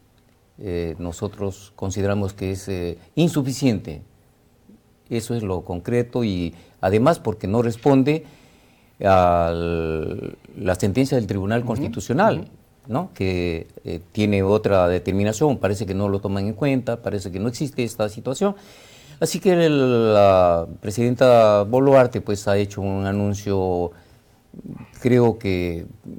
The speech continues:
Speaker 1: más, este, por mejorar su imagen como presidenta, tan deteriorada por, por las, eh,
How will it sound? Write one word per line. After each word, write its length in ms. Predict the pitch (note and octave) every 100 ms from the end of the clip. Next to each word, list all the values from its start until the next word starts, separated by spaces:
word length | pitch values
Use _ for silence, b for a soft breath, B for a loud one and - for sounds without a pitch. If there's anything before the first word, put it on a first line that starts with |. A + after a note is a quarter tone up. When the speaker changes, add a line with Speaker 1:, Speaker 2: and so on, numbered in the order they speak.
| -
Speaker 1:
más, 520 | G#2 G2+ G#2+ A2+ -
este, 260 | G2+ - - - _
por 220 | - G2 F2+
mejorar 460 | G2+ A2 B2 A#2+
su 140 | - F#2
imagen 800 | G2 A2+ G#2+ F#2 F2 E2 E2+ - - - - -
como 260 | F#2+ F#2
presidenta, 720 | F#2 F2 F#2 G2+ G2 G2+ E2+ F2 - - -
tan 160 | B2
deteriorada 680 | A2+ G2 F2+ F#2 G2 G2+ F#2
por, 180 | F#2 F2 - B B B
por 120 | A3
las, 160 | B3 G3
eh, 400 | G2 - C#3+